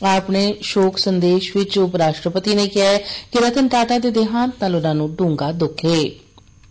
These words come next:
ਸ਼੍ਰੀ ਧਨਖੜ ਨੇ ਕਿਹਾ ਕਿ ਟਾਟਾ ਭਾਰਤੀ ਸਨਅਤ ਦੀ ਇੱਕ ਮਹਾਨ ਹਸਤੀ ਸਨ, ਜਿਨ੍ਹਾਂ ਦਾ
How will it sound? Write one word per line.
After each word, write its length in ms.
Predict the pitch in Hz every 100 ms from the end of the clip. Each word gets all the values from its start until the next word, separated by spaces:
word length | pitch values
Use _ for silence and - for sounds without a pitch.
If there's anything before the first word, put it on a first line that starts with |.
| - - - - - -
ਸ਼੍ਰੀ 120 | -
ਧਨਖੜ 320 | 247 254 247 269
ਨੇ 100 | 277
ਕਿਹਾ 180 | 277 269
ਕਿ 140 | 269
ਟਾਟਾ 380 | 269 226 226 254
ਭਾਰਤੀ 400 | 254 233 185 202
ਸਨਅਤ 260 | 202 190 190
ਦੀ 80 |
ਇੱਕ 120 | 220 180
ਮਹਾਨ 360 | 170 170 170
ਹਸਤੀ 320 | 175 151 - 180
ਸਨ, 240 | 233 247
ਜਿਨ੍ਹਾਂ 260 | 165 143 143
ਦਾ 220 | 180